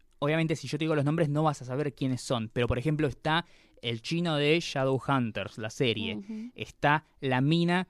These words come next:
Speaker 1: de, eh, la serie El Tigre y el Dragón. Está, eh, Gemma Chan, que actuó en, eh, Animales Fantásticos, la primera.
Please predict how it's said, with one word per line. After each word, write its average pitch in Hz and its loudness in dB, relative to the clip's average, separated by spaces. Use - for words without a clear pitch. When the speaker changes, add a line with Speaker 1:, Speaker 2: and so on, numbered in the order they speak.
Speaker 1:
de, 147 4
eh, 117 2
la 117 -2
serie 135 2
El 117 -2
Tigre 127 2
y 123 2
el 123 2
Dragón. 139 0
Está, 156 2
eh, 127 0
Gemma 147 0
Chan, 143 0
que 120 -4
actuó 147 2
en, 143 0
eh, 127 0
Animales 123 -2
Fantásticos, 120 -4
la 117 -10
primera. 120 0